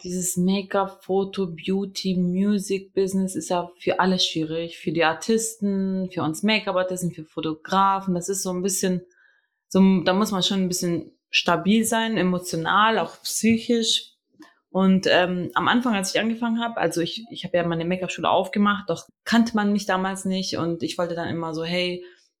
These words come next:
dachte ich mir, jetzt ist die Zeit gekommen, wo ich mir was auf Social Media aufbauen soll. Das war zweitausendvierzehn. Und dachte ich mir, wie mache ich das dann? Äh, wie geht das? Wie funktioniert das?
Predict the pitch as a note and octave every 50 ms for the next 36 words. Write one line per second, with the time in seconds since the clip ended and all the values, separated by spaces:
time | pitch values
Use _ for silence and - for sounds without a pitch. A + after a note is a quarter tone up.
0 | _ _ _ _ _ _ _ E3+ E3 E3 - G3 F3+ F3+ F3+ F3 E3+ E3+ E3 D#3
1 | C3 E3 E3 - - - - E3 - - - - - - F3+ F#3 F#3 F#3 F#3+ F#3
2 | F#3+ - F#3+ G3 G3 G3 G3 G3 G3 F3+ E3 D#3+ D#3+ D#3+ E3 E3 D#3+ - E3 D#3+
3 | D#3 D3+ D#3 D#3 D#3 - - D3+ - - D#3+ D#3+ - E3+ D#3+ F3 G#3 A3 A3 G3+
4 | - C#3+ F#3+ F#3 F#3 - F#3 F3+ F3 F3 F3 E3 F3 F3 F3 E3+ D#3+ D#3+ - D#3
5 | D#3+ - E3+ E3 D#3 D#3+ D#3+ E3 D#3 _ - A3 A3 - - G#3+ G#3 G3+ G3+ _
6 | _ _ _ _ - - - - - - - - F3+ F3 E3+ E3+ - - F3+ E3
7 | D#3 D#3+ D#3+ D#3+ F3 G3+ G#3 A3+ A3 - - G3 F#3+ F#3+ - - F3+ F3+ F3+ F#3
8 | F3+ F3+ _ _ _ _ _ _ _ _ _ _ E3 E3 E3 D#3 D#3+ D#3 D#3+ F3+
9 | G3+ G3+ G3 F#3 F#3 - F#3 D3+ - F3 D#3+ - - E3 E3+ F#3+ G#3 G#3 G#3+ G#3
10 | G3+ G3+ G3+ - - -